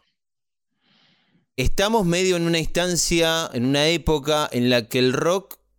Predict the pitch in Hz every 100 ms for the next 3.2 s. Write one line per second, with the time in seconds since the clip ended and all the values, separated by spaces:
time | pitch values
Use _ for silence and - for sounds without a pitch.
0 | _ _ _ _ _ _ _ _ _ _
1 | - 127 120 143 196 175 - 123 127 165
2 | 170 117 117 113 110 107 104 101 104 101
3 | 101 101